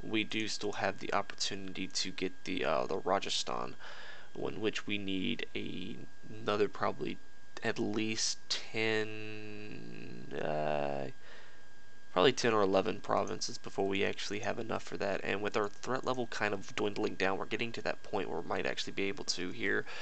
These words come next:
once our character gets to be of age. So we're just mostly just gonna kind of chill out and let our gold kind of increase while we're waiting, you know, for things to happen. What do I have raised right now? I don't even remember. Is it,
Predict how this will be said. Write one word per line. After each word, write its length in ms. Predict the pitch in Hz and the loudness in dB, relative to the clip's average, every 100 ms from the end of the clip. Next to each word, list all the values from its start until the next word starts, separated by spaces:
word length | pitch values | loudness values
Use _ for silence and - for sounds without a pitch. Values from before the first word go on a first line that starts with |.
| - - - - - - | -4 -4 -4 -4 -4 -4
once 340 | 104 107 104 | 0 2 4
our 120 | 98 92 | 2 2
character 420 | - 92 95 87 | 0 0 0 -2
gets 240 | 80 90 | -2 -2
to 140 | - - | -2 0
be 140 | 95 | 2
of 100 | 90 | 2
age. 420 | 92 92 92 - | 2 0 0 -2
So 380 | - 95 90 98 - - - - - - - | 0 2 2 0 -4 -4 -4 -4 -4 -4 -2
we're 100 | 117 | 0
just 200 | 143 143 | 0 2
mostly 400 | 120 117 - 117 | 4 4 4 2
just 260 | 107 101 | 0 0
gonna 220 | - 98 98 | 0 -2 -2
kind 300 | - 101 92 | -2 0 -2
of 120 | - | -2
chill 300 | - - 101 | 0 2 4
out 180 | 98 92 | 4 4
and 80 | 92 | 4
let 100 | 92 | 2
our 120 | 90 | 2
gold 540 | 98 - 92 98 107 - - | 0 0 0 0 -2 -2 -2
kind 260 | - 104 | -2 0
of 180 | 107 101 | 0 -2
increase 600 | 104 104 - 117 113 - | -4 -4 -2 0 0 2
while 220 | 107 101 | 4 2
we're 180 | 95 - | 2 -2
waiting, 600 | - 95 98 104 107 107 - - - - - - | 0 0 0 -2 -4 -4 -4 -4 -4 -4 -4 -2
you 100 | - | 0
know, 160 | 76 69 | 2 0
for 160 | - | 0
things 380 | - 95 95 101 | -2 0 0 0
to 180 | - 92 | 0 2
happen. 540 | 101 98 - 98 104 - - - - - - - - - - - - - - - | 2 2 2 -2 -4 -4 -4 -4 -4 -4 -4 -4 -4 -4 -4 -4 -4 -4 -4 -2
What 140 | 139 | 0
do 80 | - | 4
I 100 | 139 | 4
have 500 | 117 110 104 101 - - | 6 6 6 2 -2 0
raised 440 | 98 85 85 - | 0 0 0 0
right 180 | 92 - | 0 0
now? 140 | 85 | 0
I 60 | 87 | 2
don't 180 | 98 98 | 2 0
even 160 | 101 | -2
remember. 340 | 104 82 87 - | -2 -2 -2 0
Is 160 | 92 | 0
it, 120 | - | 0